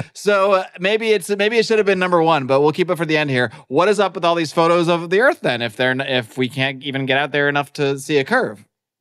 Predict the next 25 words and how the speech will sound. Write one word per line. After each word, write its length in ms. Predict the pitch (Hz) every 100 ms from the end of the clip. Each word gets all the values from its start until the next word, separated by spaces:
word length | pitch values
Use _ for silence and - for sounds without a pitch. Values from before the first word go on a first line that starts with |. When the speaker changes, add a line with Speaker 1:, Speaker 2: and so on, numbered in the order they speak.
| _ -
Speaker 1:
You 100 | 147
wanna 200 | 175 151
share 260 | - 180 165
your 140 | 156
screen 340 | - 135 147
for 100 | 147
the 140 | 170 175
audience, 340 | 170 185 -
or 80 | 117
you 120 | 117
don't 160 | 120 110
do 120 | 110
that? 500 | 101 92 - - -
Speaker 2:
I 100 | 160
can, 260 | 196 240 -
yeah. 200 | - 170 - _ _ _ -
Yeah. 160 | 147 123
Speaker 1:
Yeah, 100 | 311
just, 320 | 147 226 -
just 240 | - 254 -
real 140 | 240
quick, 400 | - 208 226 -
share 240 | - 180 180
your 120 | 214
screen 560 | - 190 185 208 202